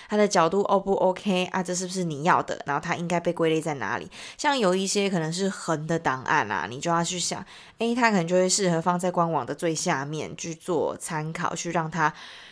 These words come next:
run 的一个轮播，轮播的档案。对，反正就是你要去设想这张照片到时候你会把它放在哪里啦，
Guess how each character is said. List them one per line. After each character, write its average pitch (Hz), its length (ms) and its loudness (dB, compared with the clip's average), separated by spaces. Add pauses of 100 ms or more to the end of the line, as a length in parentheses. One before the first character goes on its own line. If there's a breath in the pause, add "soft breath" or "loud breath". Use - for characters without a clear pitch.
(180 loud breath)
run 190 360 6
的 151 140 0
一 160 80 -4
个 71 720 -4 (420)
轮 175 460 0
播， 196 500 4 (120)
轮 190 280 4
播 247 220 6
的 170 140 4
档 131 340 0
案。 165 380 0
对， - 200 -14
反 175 140 -2
正 247 140 0
就 311 100 0
是 359 140 0
你 247 140 -2
要 214 140 4
去 277 120 -2
设 269 260 2
想 160 180 -4
这 185 80 -4
张 196 200 -2
照 202 120 2
片 196 180 0
到 190 180 4
时 170 160 -2
候 190 100 0
你 147 100 -4
会 165 60 -2
把 139 160 0
它 156 60 0
放 165 180 0
在 175 140 2
哪 151 180 -2
里 156 160 -4
啦， - 140 -2